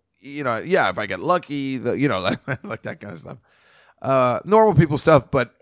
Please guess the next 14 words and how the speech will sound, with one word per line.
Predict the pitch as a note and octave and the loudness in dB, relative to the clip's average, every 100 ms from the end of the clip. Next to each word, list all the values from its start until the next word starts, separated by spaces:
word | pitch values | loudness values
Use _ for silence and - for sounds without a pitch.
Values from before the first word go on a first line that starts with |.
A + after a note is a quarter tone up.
| _ _ _ _ | _ _ _ _
not | C3+ D3 D3+ - | -8 2 2 2
normal | C3+ C3 B2+ A2+ A#2 - _ _ _ _ _ _ _ _ _ _ _ _ _ A#2 B2 | 0 2 0 0 -2 -6 _ _ _ _ _ _ _ _ _ _ _ _ _ _ -10
the | A#2+ G2 | -6 -6
who's | G2+ C#3 D#3 G2 E2 E2 - - - _ | -2 4 4 2 -8 -16 -16 -18 -20 _
of, | F#2+ F2+ - _ _ - | -8 -8 -12 _ _ -20
you | - A2+ | -16 -16
know, | D#2+ | -14
who | F2 G2 | -14 -14
she | - G#2+ | -14 -14
might | G2 F#2+ - _ _ | -12 -14 -16 _ _
hook | G#2 G#2+ | -12 -10
up | G2+ - | -12 -12
with | F#2+ | -14
and | F#2 G2+ | -14 -18